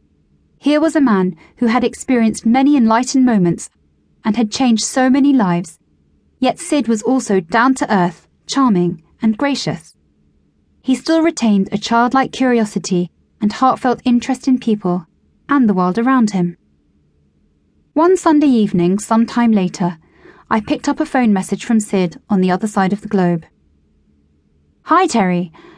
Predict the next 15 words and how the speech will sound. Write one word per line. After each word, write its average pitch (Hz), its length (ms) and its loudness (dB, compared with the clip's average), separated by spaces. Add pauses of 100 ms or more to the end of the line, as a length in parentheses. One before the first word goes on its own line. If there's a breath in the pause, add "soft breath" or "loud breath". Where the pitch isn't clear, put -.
(240 loud breath)
I - 80 0
just 320 240 -2
wanted 311 260 0
to 302 80 0
see 285 220 0
how 226 140 2
you're 233 180 2 (180)
doing, 202 340 0 (440)
and 247 120 0
I 254 80 2
wanted 285 320 0
to - 120 -2
let 285 160 0
you 277 100 2
know 202 360 0